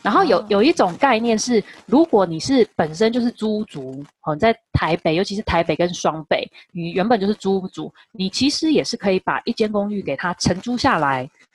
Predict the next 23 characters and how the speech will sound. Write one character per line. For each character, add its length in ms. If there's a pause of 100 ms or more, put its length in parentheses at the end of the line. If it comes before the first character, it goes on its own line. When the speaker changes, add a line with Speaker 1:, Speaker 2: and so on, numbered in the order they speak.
Speaker 1:
然 120
后 220 (160)
你 80
自 140
己 80
住 160
在 120
里 140
面， 260 (180)
然 120
后 60
另 180
外 180
两 280
间 260
呢， 180
再， 260 (240)
呃， 380 (400)
share 380
给 160
其 220
他 200
的 300